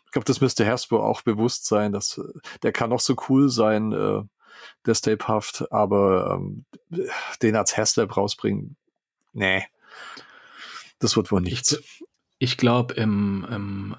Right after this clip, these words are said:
Speaker 2: Extraplasm-Podcast hatten die noch die Theorie, dass es ein größerer Slimer werden könnte.
Speaker 1: Mhm.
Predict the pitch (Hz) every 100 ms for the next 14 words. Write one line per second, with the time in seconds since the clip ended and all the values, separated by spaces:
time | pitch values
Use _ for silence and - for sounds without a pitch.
0 | - 123 123 - 123 - 104 110 107 -
1 | _ - 120 117 - 107 110 - - 123
2 | 107 107 120 123 117 120 107 113 107 113
3 | 127 117 113 - 110 120 104 123 127 98
4 | 107 110 117 117 131 123 117 107 123